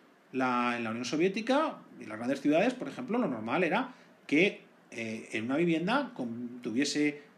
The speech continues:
mm, seis, ocho habitaciones, en las cuales en cada habitación vivía una familia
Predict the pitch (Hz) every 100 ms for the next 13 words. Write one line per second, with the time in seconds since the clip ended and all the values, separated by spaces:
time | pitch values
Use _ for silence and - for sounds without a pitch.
0 | - - 113 113 110 - - - - -
1 | - - - 170 180 190 202 - - 170
2 | 151 131 127 170 196 269 320 - - -
3 | - - - 135 - 143 190 - 139 123
4 | 127 294 285 165 208 302 - 220 311 143
5 | 123 135 185 190 214 220 247